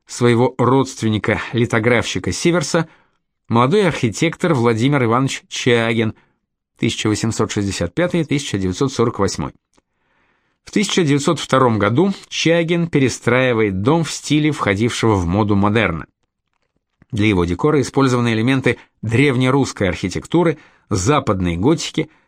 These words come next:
растительного стилизованного орнамента. Современный архитектурный путеводитель по Москве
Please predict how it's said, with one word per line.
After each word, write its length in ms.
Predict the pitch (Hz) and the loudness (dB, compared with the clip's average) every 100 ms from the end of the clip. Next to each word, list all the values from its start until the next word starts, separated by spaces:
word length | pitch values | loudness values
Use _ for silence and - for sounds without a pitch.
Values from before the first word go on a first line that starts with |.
| - | -2
растительного 720 | 120 113 - 160 156 151 139 | 0 0 -4 -6 -2 2 2
стилизованного 880 | 135 - 156 113 92 117 110 110 110 | 0 -2 0 2 2 2 2 0 0
орнамента. 680 | - 120 113 117 87 73 _ _ _ _ _ _ _ _ _ | 0 0 0 0 -2 -8 _ _ _ _ _ _ _ _ _
Современный 720 | - - 104 110 131 120 120 - | -10 -4 0 2 2 2 -2 -2
архитектурный 840 | 104 - 107 107 - 139 123 110 | -4 -4 -6 -8 -2 0 2 0
путеводитель 640 | - 107 107 110 117 92 | -4 -4 -2 0 -2 -4
по 100 | 85 | -4
Москве 400 | 90 85 - 165 | -4 -2 -2 -4